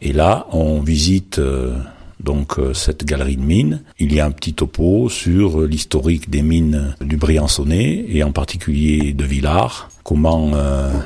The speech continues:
étaient faites les, les concessions, à qui elles appartenaient. En général, c'est appelé les paysans mineurs, qui étaient agriculteurs l'été et qui travaillaient à la mine l'hiver. Mais si vous voulez en savoir plus, il faut venir faire, euh, cette balade. C'est très intéressant.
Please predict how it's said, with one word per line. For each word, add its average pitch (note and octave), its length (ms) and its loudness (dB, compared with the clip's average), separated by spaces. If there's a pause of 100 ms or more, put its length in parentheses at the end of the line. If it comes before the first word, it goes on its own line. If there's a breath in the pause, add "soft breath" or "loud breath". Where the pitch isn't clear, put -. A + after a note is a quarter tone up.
(160)
étaient - 280 -2
faites D#2 360 2
les, C#2+ 180 0
les C#2 140 -2
concessions, E2 800 0
à E2+ 60 0
qui - 160 -6
elles C#2+ 180 -2
appartenaient. E2 840 0 (140)
En D#2+ 120 2
général, D#2 680 2
c'est D2+ 240 -4
appelé E2 260 2
les D#2 100 2
paysans E2+ 480 2
mineurs, F2+ 580 2
qui - 160 -2
étaient D2+ 260 2
agriculteurs D2+ 600 0
l'été E2 440 2
et - 60 0
qui - 140 -10
travaillaient C#2+ 400 0
à - 20 -2
la C#2 80 -2
mine F2 640 0
l'hiver. C#2 500 -2
Mais D#2 80 -4
si - 140 -2
vous D2 60 -4
voulez C#2+ 120 0
en C2+ 100 -4
savoir C#2+ 340 -4
plus, A#2 380 0
il D2+ 100 -4
faut D#2 280 0
venir D2 320 -2
faire, E2+ 340 -2
euh, C2+ 280 -4
cette C2+ 220 -4
balade. D2 380 -2
C'est - 200 -2
très F2 220 0
intéressant. D#2+ 600 -2